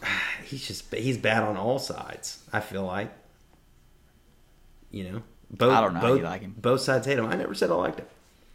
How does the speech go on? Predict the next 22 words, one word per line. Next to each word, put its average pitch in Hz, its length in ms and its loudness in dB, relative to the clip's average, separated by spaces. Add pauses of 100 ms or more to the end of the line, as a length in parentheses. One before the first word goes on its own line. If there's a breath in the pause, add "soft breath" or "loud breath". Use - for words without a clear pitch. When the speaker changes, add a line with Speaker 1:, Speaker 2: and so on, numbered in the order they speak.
Speaker 1:
Oh, 127 320 4
no, 123 220 4
you're 101 100 -2
just - 160 -10
talking 101 160 -2
about 95 120 -4
the 98 80 -8 (580)
general 98 240 -6
people? 104 340 -10
Speaker 2:
I 175 80 4
don't 123 160 8
mean 107 160 4
you, 110 200 6
yeah, 95 300 4
just 80 240 -8
in 78 100 -10
general. 65 320 -10 (400 soft breath)
Yeah, - 160 -12
not 127 300 -10
you. 170 80 -4 (100)
<laughs> - 100 -16
Easy. 139 400 -6